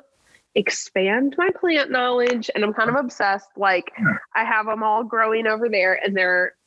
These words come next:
Speaker 1: so far thriving. Um, but I'll report, I'll have to report back to see if I can keep them alive. And as far as shows go, have you ever watched Jane the Virgin?
Speaker 2: I, I caught a couple episodes,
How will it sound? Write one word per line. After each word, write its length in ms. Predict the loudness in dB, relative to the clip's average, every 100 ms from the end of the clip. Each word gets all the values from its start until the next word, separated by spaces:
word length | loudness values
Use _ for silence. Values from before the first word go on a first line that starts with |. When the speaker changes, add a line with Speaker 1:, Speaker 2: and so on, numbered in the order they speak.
| _ -10
Speaker 1:
so 280 | -2 -2 -2
far 280 | 0 -2
thriving. 840 | -2 -4 0 0 0 -2 0 -2 -4 -6 -6 -8 _ -4
Um, 300 | 0 -2 0
but 100 | 0
I'll 180 | 0
report, 360 | -2 -2 -2 0
I'll 120 | 0
have 140 | -2 0
to 80 | 0
report 360 | 0 -2 -2
back 200 | 0 0
to 80 | -2
see 120 | -2
if 100 | 0
I 80 | 0
can 160 | -2 0
keep 200 | 0 -2
them 140 | -2
alive. 400 | 0 2 0 -2 -4 -14 -14 -8 -4
And 140 | -2
as 200 | 0 -2
far 180 | -2 0 0
as 60 |
shows 300 | 0 -2 -2
go, 180 | -2 -4
have 180 | -2 0
you 80 | 0
ever 120 | 2 0
watched 200 | 0 -6
Jane 300 | -2 0 2
the 80 | 0
Virgin? 640 | 0 -2 0 0 0 -2 -6 _ _ _ _ _ -10 -10 -4 0 0 -2 _ -6
Speaker 2:
I, 580 | -2 0 0 0 0 0
I 80 | -2
caught 220 | 0 0
a 60 | 0
couple 460 | -2 -4 0 -2 0
episodes, 920 | -4 -4 -2 0 2 0 -2 -2